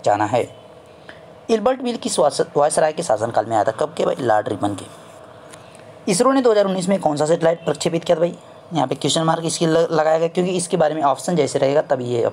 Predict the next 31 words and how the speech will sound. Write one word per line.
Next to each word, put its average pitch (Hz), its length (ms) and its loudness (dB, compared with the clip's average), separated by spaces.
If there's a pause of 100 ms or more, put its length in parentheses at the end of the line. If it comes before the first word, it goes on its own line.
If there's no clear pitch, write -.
पता 135 280 0
चल 104 200 -6
जाएगा, 113 240 0
क्योंकि 185 220 -6
बहुत 123 240 -2
सी 143 80 -6
सैटेलाइट 131 320 -2
लॉन्च 113 260 -4
की 117 120 -10
गई 120 160 -4
थी। 135 180 -4 (1200)
इनमें 208 200 2
कौन 226 120 2
सी 226 100 0
नॉन 190 200 2
वोलेटाइल 202 340 0 (180)
रोम 151 280 2
होती 160 220 0
है 165 60 2
भाई? 175 140 -2 (1300)
जैसे 143 280 2
रैम 147 260 0
हो 147 160 2
गया, 143 180 0 (100)
ये 135 120 2
आपका 131 200 2
volatile 127 420 0
हो 127 100 -4
गई। 135 180 -4 (800)
अगर 143 160 0
डीडी 160 460 0